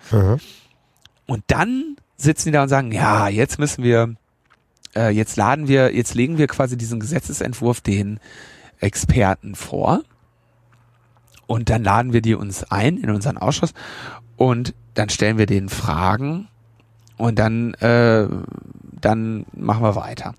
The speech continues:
Speaker 2: Und da bin ich, wie gesagt, jetzt ein paar Mal zu eingeladen worden. Das war einmal zum E-Government-Gesetz, einmal zum E-Justice-Gesetz, einmal zum, einfach einmal so in den Ausschuss Digitale Agenda, weil der nicht federführend
Speaker 1: Mhm.
Speaker 2: ist.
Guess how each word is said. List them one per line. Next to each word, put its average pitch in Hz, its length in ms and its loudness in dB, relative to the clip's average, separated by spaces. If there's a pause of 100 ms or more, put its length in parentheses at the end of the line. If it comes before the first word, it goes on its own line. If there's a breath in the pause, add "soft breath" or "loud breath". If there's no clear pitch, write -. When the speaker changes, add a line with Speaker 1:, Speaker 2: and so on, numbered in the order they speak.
(540 loud breath)
Speaker 2:
Und 123 340 0 (920 soft breath)
da 147 280 2
bin 165 160 0
ich, 151 160 -6
wie 139 60 0
gesagt, 127 300 2
jetzt 120 200 -2
ein 113 60 -8
paar 110 220 0
Mal 113 340 2
zu - 200 -8
eingeladen 147 600 0
worden. 131 320 0
Das 113 200 -2
war 110 140 0
einmal 110 240 -2
zum 104 220 -12
E-Government-Gesetz, 143 960 0
einmal 113 300 -4
zum - 260 -10
E-Justice-Gesetz, 135 1200 -2 (260)
einmal 113 520 -2
zum, 104 600 -8
einfach 123 320 0
einmal 123 280 2
so 131 380 0
in 123 120 -4
den 120 100 2
Ausschuss - 340 -2
Digitale 110 420 0
Agenda, 120 380 0
weil 123 100 2
der - 120 0
nicht 110 160 -6
federführend 131 480 2
Speaker 1:
Mhm. - 40 -2
Speaker 2:
ist. - 140 -6